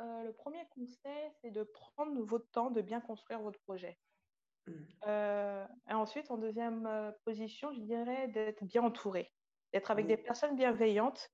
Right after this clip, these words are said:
Speaker 1: et des personnes qui ont déjà atteint, en fait, cet objectif. De pas côtoyer, de pas, <laughs> entre guillemets. Après, des fois,
Speaker 2: <laughs>
Speaker 1: c'est l'entourage et on peut pas les exclure. Mais, euh, moi, par exemple, quand j'ai voulu faire, euh, ce projet-là,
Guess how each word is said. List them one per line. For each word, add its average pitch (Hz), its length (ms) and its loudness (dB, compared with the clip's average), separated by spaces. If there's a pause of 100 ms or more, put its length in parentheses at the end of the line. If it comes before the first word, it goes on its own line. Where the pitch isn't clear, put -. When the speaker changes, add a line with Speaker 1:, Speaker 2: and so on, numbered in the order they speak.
Speaker 1:
et 202 80 6
des 196 120 6
personnes 233 460 2
qui - 100 0
ont 214 120 6
déjà 220 300 6
atteint, 247 420 4
en 208 80 0
fait, 202 180 -2
cet 190 160 -6
objectif. 175 480 -8 (720)
De 196 120 4 (140)
pas 262 320 4
côtoyer, 226 640 4
de 170 120 2
pas, 131 260 0
<laughs> 254 480 4 (180)
entre 202 200 4
guillemets. 269 240 6
Après, 262 320 6
des 302 120 6
fois, - 180 4
Speaker 2:
<laughs> 247 100 0
Speaker 1:
c'est - 20 6
l'entourage 233 840 6
et 220 100 6
on 208 60 4
peut 196 160 0
pas 196 200 6
les 185 240 0
exclure. 226 460 -2 (600)
Mais, 233 420 4
euh, 220 240 4
moi, 262 200 4
par 254 140 4
exemple, 240 360 0
quand 254 100 2
j'ai 214 600 0
voulu 240 240 0
faire, 262 360 0
euh, 196 720 0 (280)
ce 214 60 4
projet-là, 180 560 0